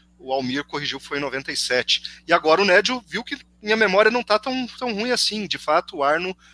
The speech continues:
foi eleito lá em Balneário Camboriú, e daí ele fez o próximo congresso, então, em Ubatuba. Aí, a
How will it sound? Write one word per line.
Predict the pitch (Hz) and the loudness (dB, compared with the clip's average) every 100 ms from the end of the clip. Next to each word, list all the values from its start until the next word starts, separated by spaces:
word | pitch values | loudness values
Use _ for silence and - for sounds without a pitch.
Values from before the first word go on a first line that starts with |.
| _ | _
foi | - 160 | -8 0
eleito | 185 156 180 - | 0 2 -2 -4
lá | 131 135 | -4 -4
em | 160 151 | -4 -8
Balneário | 156 165 135 131 143 147 _ _ _ _ | -8 -6 -4 -4 -6 -10 _ _ _ _
Camboriú, | - 151 151 143 | -10 -8 -6 -8
e | 160 | -6
daí | 139 135 | -6 -8
ele | 147 | -10
fez | - 143 | -10 -12
o | 147 | -12
próximo | 135 131 - 143 | -8 -6 -6 -10
congresso, | 147 123 131 - 131 | -12 -8 -6 -6 -8
então, | - 123 143 _ | -12 -14 -14 _
em | 139 135 - _ | -18 -18 -20 _
Ubatuba. | 190 202 175 - - 285 180 101 - _ - - - - - - | -20 -8 -8 -8 -14 -16 -16 -16 -20 _ -12 -12 -12 -20 -20 -14
Aí, | 233 | -8
a | 254 | -8